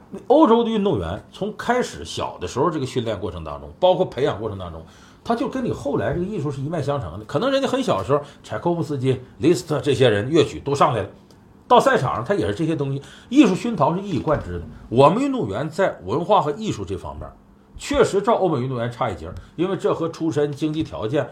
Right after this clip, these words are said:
训练体制都有关系。所以运动员，尤其体操，在训练当中他感受不到什么乐趣，他唯一乐趣就是拿金牌。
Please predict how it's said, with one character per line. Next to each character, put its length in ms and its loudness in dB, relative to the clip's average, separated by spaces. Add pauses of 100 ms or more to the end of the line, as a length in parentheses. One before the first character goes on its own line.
(180)
训 200 2
练 160 0
体 120 -14
制 160 -8
都 120 -4
有 100 -2
关 220 -8
系。 20 -14 (380)
所 180 0
以 20 -2
运 160 0
动 160 -2
员， 160 -2
尤 100 -4
其 140 -8
体 200 -12
操， 280 -8
在 140 -4
训 180 -8
练 160 0
当 120 0
中 120 -4
他 100 -10
感 240 -4
受 100 -4
不 120 -4
到 100 2
什 120 -4
么 80 0
乐 180 2
趣， 200 -8 (280)
他 100 6
唯 140 10
一 80 12
乐 140 6
趣 140 -2
就 120 4
是 60 0
拿 100 2
金 140 0
牌。 260 -10